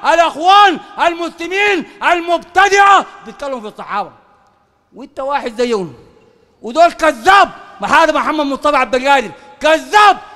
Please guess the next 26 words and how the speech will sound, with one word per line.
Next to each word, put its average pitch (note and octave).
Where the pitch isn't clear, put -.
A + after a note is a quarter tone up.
بيكذب D#4
على D4+
الصحابه D4
وبيكذب C#4+
على C#4
الله D#4
سبحانه C#4+
وتعالى D4
وعلى C#4+
رسوله D#4+
صلى C4+
الله D4
عليه D#4+
وسلم. C4
بيقول D4
الصحابه، D#4
ها، D4
اقتتلوا D#4
في C#4
السلطه، C4
وبيقول C4+
الصحابه D#4+
ناس C#4
دنيا، D#4
وبيقول C#4
الصحابه D#4+